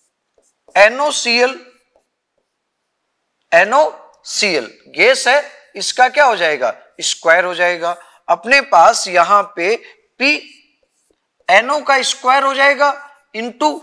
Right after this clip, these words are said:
पीसीएल टू हो जाएगा, पीसीएल two, partial pressure of सीएल टू, ये अपने पास हो जाएगा। केपी की value calculate करना है तो Kp equal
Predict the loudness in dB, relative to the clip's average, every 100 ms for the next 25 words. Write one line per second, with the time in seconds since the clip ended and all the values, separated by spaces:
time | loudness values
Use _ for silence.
0 | -20 _ _ _ _ -2 -2 -4 -14 -10
1 | -6 -2 -2 -4 -10 -12 -10 -12 -12 -16
2 | -20 -20 -20 _ -4 -2 -2 -6 _ _
3 | -6 -4 -4 -6 -16 -4 -2 -2 -4 -8
4 | -6 -2 2 0 -2 -20 _ -14 -6 -4
5 | -4 -8 -16 -20 _ -20 -12 0 2 2
6 | 0 0 4 4 2 -2 0 0 -4 -6
7 | -12 -20 _ 0 0 0 -4 -2 0 0
8 | -2 -2 -2 0 0 0 0 -2 0 -2
9 | -2 -8 -6 -4 -4 -2 -4 -2 -4 -4